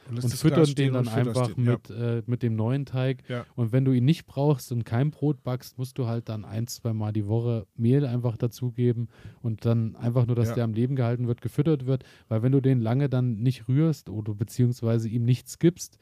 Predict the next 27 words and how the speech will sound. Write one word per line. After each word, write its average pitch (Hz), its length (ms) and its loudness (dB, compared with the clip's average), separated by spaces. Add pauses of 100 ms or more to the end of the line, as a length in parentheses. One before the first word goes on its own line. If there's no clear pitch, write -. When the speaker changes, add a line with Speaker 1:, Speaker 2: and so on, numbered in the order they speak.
(180)
Speaker 2:
fängt 123 240 -2
er 117 60 0
halt 113 140 0
an 113 160 -2
und 117 120 2
trocknet 117 460 -2
ein 120 280 -2
und 110 120 -2
dann 107 80 0
Speaker 1:
Ja. 117 60 0
Speaker 2:
ist 113 120 -4
halt 107 140 0
irgendwann 104 360 -4
rum. 101 220 -6 (480)
Interessant 135 520 2
ist, 165 280 -4 (260)
ist 156 140 0
so 175 80 4
eine 143 140 6
Sache, 156 420 2 (760)
wenn 120 120 -4
du 131 60 -2
dich 131 160 0
darüber 135 320 2
unterhältst 123 480 2
mit 123 100 -6
Leuten, 127 420 -4